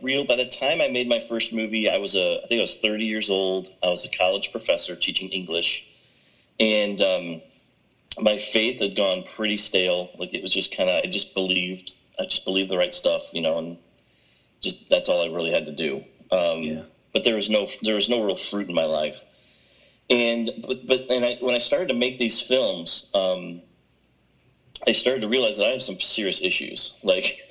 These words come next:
Speaker 1: <laughs> some serious spiritual issues with this. You know, I, that's when I began to realize, like, you know, I made Furious Love because I, I, I knew that God loved me, but I had no idea what that meant anymore. Like,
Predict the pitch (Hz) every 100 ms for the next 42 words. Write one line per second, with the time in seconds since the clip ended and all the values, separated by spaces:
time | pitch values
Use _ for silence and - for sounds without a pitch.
0 | 165 - - - 117 - 123 117 110 -
1 | 110 104 104 98 - 87 - 98 85 -
2 | - 107 95 98 - - - - 117 -
3 | 135 120 113 113 110 117 101 110 98 92
4 | 101 - - 120 107 101 110 120 - 139
5 | 131 117 117 123 110 - 104 101 101 -
6 | 107 107 104 - - 107 104 117 120 -
7 | 101 98 90 95 101 127 131 123 98 107
8 | 104 104 107 107 107 101 95 104 90 -
9 | - 87 98 101 - 85 80 69 65 50
10 | - - 87 -